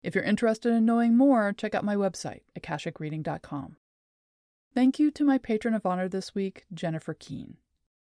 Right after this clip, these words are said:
If you're enjoying this podcast, please consider supporting it by subscribing on Patreon.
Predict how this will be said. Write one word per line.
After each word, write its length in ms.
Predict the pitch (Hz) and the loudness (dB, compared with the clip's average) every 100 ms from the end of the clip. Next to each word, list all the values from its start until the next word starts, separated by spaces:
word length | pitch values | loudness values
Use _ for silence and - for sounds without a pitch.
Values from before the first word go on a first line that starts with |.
| _ _ _ | _ _ _
If 140 | - 170 | -10 -2
you're 140 | 180 | 0
enjoying 460 | 175 170 262 320 254 | 0 0 0 2 2
this 140 | 196 | 2
podcast, 580 | - 190 185 208 196 196 - | -2 -4 -2 -2 -2 -4 -6
please 260 | 254 269 | -6 -4
consider 380 | - 285 240 214 | -2 -2 0 -2
supporting 420 | 226 226 202 190 | -4 -6 -4 -4
it 120 | 202 - | -4 -4
by 100 | 170 | -6
subscribing 580 | - - - 160 160 | -6 -10 -6 -4 -4
on 80 | 165 | -6
Patreon. 520 | 160 151 - 71 - | -8 -10 -12 -16 -20